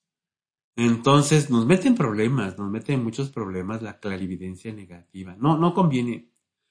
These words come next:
no conviene meterse en ese camino. No conviene meterse en el camino de las drogas. Porque, aunque sean naturales, no importa. Porque las drogas vienen a fortalecer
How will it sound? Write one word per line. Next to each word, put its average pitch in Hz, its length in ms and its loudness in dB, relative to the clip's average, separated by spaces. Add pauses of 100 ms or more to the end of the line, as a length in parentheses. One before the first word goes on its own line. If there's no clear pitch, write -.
(160)
no 170 120 0
conviene 156 320 6
meterse 127 400 -2
en 117 80 -4
ese - 200 -8
camino. 98 600 -6 (500)
No 139 120 2
conviene 143 300 4
meterse 120 380 0
en 131 80 4
el 117 80 0
camino 101 340 -4
de 117 120 -2
las 90 240 -10
drogas. 98 560 -6 (920)
Porque, 147 480 6
aunque 107 220 -2
sean 131 180 2
naturales, 104 800 -2 (180)
no 117 120 0
importa. 98 680 -4 (540)
Porque 131 340 0
las 131 220 0
drogas 123 640 0 (1600)
vienen 151 360 6
a 131 100 4
fortalecer 170 1040 2